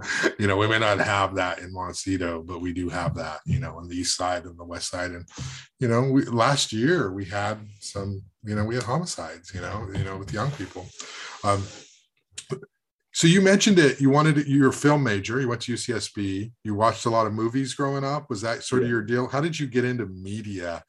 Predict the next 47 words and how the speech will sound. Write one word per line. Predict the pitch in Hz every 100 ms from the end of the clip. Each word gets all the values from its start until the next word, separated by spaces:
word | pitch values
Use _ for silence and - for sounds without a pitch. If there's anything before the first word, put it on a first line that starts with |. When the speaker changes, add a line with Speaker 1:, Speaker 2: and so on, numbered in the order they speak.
| - - - -
Speaker 1:
You | 98
know, | 98
when | 101
your | 98
dad | 92 104 107 110
is, | 104 95 -
um, | 92 90 87 90
you | 92
know, | 95 87
a |
gardener, | 85 101 101 107 107 104 104 101 101 - - _
he's | - 98 98
working | 107 101 104
in | 95
the | 87
fields, | - 107 104 101 92
your | 95
mom's | 95 95 87
a |
housekeeper, | 87 104 101 - - 101 101 101 101 95 95 _ - - -
you | 92
know, | 90
and | 92
then | 95 95
you're, | 113 104
like, | 90 85
tech, | - 113 95 - -
right? | 98 98 107
H-, | 107 110 - - - - - _ _
tell | - 156
me | 160
a |
little | 139 139
bit | 127
about | 107 104
your | 98
passion | 87 104 107 - 98
and | 92
your | 92
love | 92 98 -
for | 92
that. | 85 85 _ _ _ _ _ - - - -
Speaker 2:
Yeah, | 131 156
it | 127
started | - 131 156 185 147
when, | 135 123 117
uh, | 104 101 90